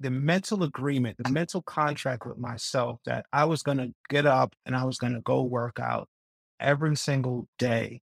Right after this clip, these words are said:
uh, for thirty days straight, right? So once I made that agreement and I made it a non-negotiable agreement in my head, the days that it, it, it happened to be a little too cold in New York and it, it, you shouldn't be running outside.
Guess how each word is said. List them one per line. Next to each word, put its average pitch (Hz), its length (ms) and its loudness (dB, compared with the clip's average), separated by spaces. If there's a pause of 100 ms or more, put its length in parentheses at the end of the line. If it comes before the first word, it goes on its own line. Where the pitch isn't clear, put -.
(400)
uh, - 300 -8
for 123 160 2
thirty 156 480 2
days 127 400 -2
straight, 120 500 -2 (600)
right? 120 320 -2
So 143 120 -4
once 170 300 0
I 202 100 2
made 180 280 -2
that 135 160 0
agreement 143 760 0 (220)
and 127 120 -4
I 131 60 0
made 143 260 2
it 127 100 -2
a 120 80 -2
non-negotiable 131 1200 2
agreement 120 500 -4
in 147 140 4
my 135 220 2
head, 135 500 0 (460)
the 120 60 -2
days 139 360 4
that 139 180 4
it, 123 180 -4
it, 143 200 -6
it 131 100 -10
happened 160 400 -2
to 143 80 -4
be 143 80 -2
a 135 60 0
little 143 200 2
too 147 200 -4
cold 175 400 4
in 127 100 2
New 127 140 -4
York 127 420 -6
and 123 340 -4
it, 131 200 -4
it, 135 140 -6 (420)
you 151 80 -6
shouldn't 196 400 4
be 170 80 2
running 156 320 6
outside. 131 580 0